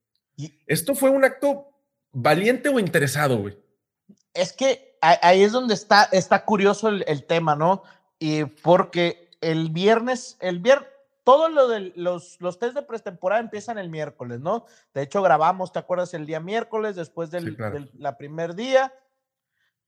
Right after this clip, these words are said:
Speaker 1: Pasa el jueves, empie-, ya, ya estaban las hostilidades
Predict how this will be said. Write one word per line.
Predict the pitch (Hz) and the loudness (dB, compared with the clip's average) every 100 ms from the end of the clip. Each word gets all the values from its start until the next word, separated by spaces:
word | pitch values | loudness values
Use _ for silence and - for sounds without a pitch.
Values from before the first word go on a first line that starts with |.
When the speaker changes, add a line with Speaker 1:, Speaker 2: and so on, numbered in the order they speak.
| _ | _
Speaker 1:
Pasa | 208 226 240 | 2 4 0
el | |
jueves, | 220 226 262 262 262 254 - | 0 2 4 4 2 0 -8
empie-, | 180 202 208 202 | -10 -6 -8 -4
ya, | 196 214 175 | -4 -4 -2
ya | 202 | -2
estaban | 226 - 240 254 | -2 -2 -2 -2
las | 233 214 | -4 -6
hostilidades | 196 - 175 160 175 196 202 - | -8 -12 -12 -4 0 0 -2 -10